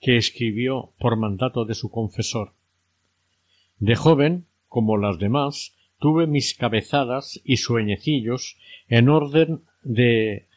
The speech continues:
adorno y compostura, que algunas doncellas acostumbran para parecer bien. Mas siempre me dio nuestro Señor, por su infinita bondad y misericordia,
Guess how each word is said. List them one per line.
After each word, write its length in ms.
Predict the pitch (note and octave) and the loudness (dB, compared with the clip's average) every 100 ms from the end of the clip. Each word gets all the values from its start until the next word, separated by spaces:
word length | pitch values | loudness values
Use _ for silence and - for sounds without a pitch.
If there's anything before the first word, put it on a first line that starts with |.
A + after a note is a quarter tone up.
| _ _ _ _ _ | _ _ _ _ _
adorno 680 | - A2+ D3+ D3 D3+ D3+ D3+ | -2 4 4 4 2 0 0
y 120 | C#3+ | 0
compostura, 800 | C3 B2+ B2 - - D3+ E2+ D#2+ _ _ _ _ _ _ | 0 0 0 0 2 2 0 -6 _ _ _ _ _ _
que 120 | - | 0
algunas 400 | B2+ C3 E3 E3+ | 2 4 4 4
doncellas 600 | D3+ C3 - D#3+ C#3+ C#3 | 4 2 2 2 2 -2
acostumbran 800 | C#3 - C3+ - C#3+ C3+ C#3+ D3 | -4 -2 -2 0 0 0 -2 -4
para 240 | - A2+ | -4 -4
parecer 440 | G#2 F#2+ F#2 A2 G2+ | -4 -6 -6 -6 -4
bien. 340 | A2+ A2 E2 _ _ _ _ _ _ _ | -2 -4 -6 _ _ _ _ _ _ _
Mas 260 | G#2+ A2 G#2+ | -4 -2 0
siempre 500 | - C#3 C#3 C#3 C#3 | 2 2 2 0 0
me 120 | C3+ | 2
dio 240 | C3+ D#3 | 2 0
nuestro 320 | D3 C#3+ - C3+ | 0 -2 -2 -2
Señor, 540 | - C3+ C#3 D3 C#3+ | 0 0 0 -2 -6
por 160 | - A#2 | -6 -4
su 200 | - A2+ | 0 0
infinita 460 | G#2 A2 A#2 G#2+ | 0 -2 -2 -4
bondad 380 | G#2+ A2 A2 A#2+ | -6 -6 -6 -4
y 80 | A2+ | -4
misericordia, 840 | G#2+ - G2+ G#2 C#3 C3 C3 C3+ | -6 -6 -6 -4 -4 -2 -2 -6